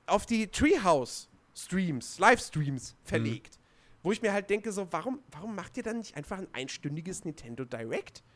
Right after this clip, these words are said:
Speaker 1: Also,
Speaker 2: Ja,
Speaker 1: hm,
Speaker 2: ich mein
Speaker 1: weiß ich nicht. Weil ich hab dann erst im Nachhinein mitbekommen, dass ein Metroid zwei Remake
Speaker 2: Hm.
Speaker 1: für den drei D S jetzt angekündigt wurde.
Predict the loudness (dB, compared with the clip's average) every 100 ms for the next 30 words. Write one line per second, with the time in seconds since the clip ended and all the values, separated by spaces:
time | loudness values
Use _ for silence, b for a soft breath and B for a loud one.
0 | b b b b b _ 0 2 2 0
1 | -4 -2 4 8 8 6 b b b 0
2 | 4 6 6 4 6 10 10 8 -2 -4
3 | B 12 12 12 6 6 10 10 10 4
4 | 12 12 12 8 2 2 0 -4 0 2
5 | 2 b b -2 0 6 6 8 4 4
6 | 2 4 6 4 4 2 4 6 6 6
7 | 4 2 0 -4 _ _ _ -4 4 6
8 | 6 8 10 10 8 4 0 -4 -8 -10
9 | -8 -6 -6 -10 -10 -10